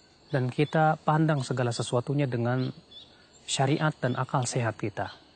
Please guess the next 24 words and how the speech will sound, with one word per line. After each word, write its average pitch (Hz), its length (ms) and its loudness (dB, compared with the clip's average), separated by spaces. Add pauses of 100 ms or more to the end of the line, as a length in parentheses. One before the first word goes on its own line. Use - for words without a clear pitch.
(1500)
Coba 160 160 4
perhatikan 139 560 0
pohon. 110 320 -2 (1500)
Ia 143 80 4
benda 131 240 2
mati, 123 480 0 (560)
ia 123 160 2
benda 131 320 2
yang 131 240 0
tidak 123 240 -2
bisa 127 160 0
memberikan 127 400 0
manfaat 127 400 0
dan 131 160 -2
mudarat, 135 320 0
bukan? 147 320 -4 (1400)
Iya. 123 240 0 (2500)
Ia 175 160 6
ditumbuhkan 170 560 4
oleh 160 160 4
Allah 180 160 4
Subhanahu 156 480 2
wa 135 80 -2
taala. 135 400 -2